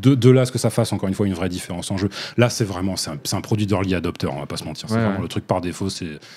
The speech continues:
Speaker 1: t'as une carte mère qui est compatible avec les S S D P C I E cinq et pour le principe, tu veux balancer, euh, du S S D P C I E cinq là-dedans, t'achètes ça. Mais sinon, euh, voilà, l'idée, c'est encore une fois de regarder vers l'avenir. L'avenir, c'est par là.
Speaker 2: Mhm.
Speaker 1: Euh,
Speaker 2: Ouais, j'ai, j'ai une
Speaker 1: mais du
Speaker 2: question.
Speaker 1: coup,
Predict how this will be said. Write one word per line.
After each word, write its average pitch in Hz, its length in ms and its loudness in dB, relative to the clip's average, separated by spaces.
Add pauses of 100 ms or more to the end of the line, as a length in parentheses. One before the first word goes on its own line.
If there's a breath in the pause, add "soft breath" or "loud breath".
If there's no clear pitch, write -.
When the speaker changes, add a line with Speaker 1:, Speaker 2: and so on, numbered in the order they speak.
(160 loud breath)
Speaker 1:
t'as 117 100 6
une 117 140 6
carte 117 280 2
mère 113 380 6
qui - 80 -2
est 98 60 0
compatible 101 500 0
avec 90 140 -2
les 101 80 2
S 92 140 -4
S 87 100 -2
D 95 100 2
P 90 140 -4
C 98 180 0
I 92 120 2
E 90 80 0
cinq 101 280 -2
et 85 60 -8
pour - 160 -6
le 90 80 -2
principe, 98 420 -4
tu - 160 -14
veux 92 140 -8
balancer, 90 400 -6
euh, 85 100 -10 (300 soft breath)
du 98 80 -4
S - 140 -6
S 85 60 -2
D 95 120 0
P 95 100 -2
C - 140 0
I 90 60 2
E 87 80 -4
cinq 95 180 -6
là-dedans, 90 240 -6
t'achètes 135 260 -2
ça. 107 180 -2 (360 loud breath)
Mais 90 80 -10
sinon, 98 500 -2
euh, 80 60 -2
voilà, 78 200 -2
l'idée, 73 280 -10
c'est - 120 -14
encore 85 140 -8
une 87 60 -6
fois 104 140 0
de 98 60 -2
regarder 90 280 0
vers 90 140 0
l'avenir. 90 280 -2
L'avenir, 87 220 -8
c'est 101 100 -8
par 87 140 -10
là. 113 100 -10 (160 loud breath)
Speaker 2:
Mhm. 113 80 -10 (240 loud breath)
Speaker 1:
Euh, 104 1040 6 (760)
Speaker 2:
Ouais, 147 80 0
j'ai, 131 180 10
j'ai 151 160 4
une 180 80 6
Speaker 1:
mais 165 40 4
du 139 100 4
Speaker 2:
question. - 240 4
Speaker 1:
coup, 160 40 2